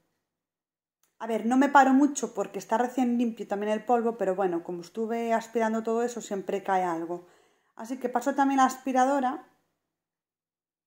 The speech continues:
y deciros que, mm, va a tardar un poquito el carpintero en montarme el armario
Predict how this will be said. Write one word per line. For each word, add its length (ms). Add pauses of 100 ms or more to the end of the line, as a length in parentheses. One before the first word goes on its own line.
(420)
y 400
deciros 720
que, 420
mm, 380
va 60
a 80
tardar 280
un 100
poquito 400
el 80
carpintero 600
en 100
montarme 420
el 40
armario 500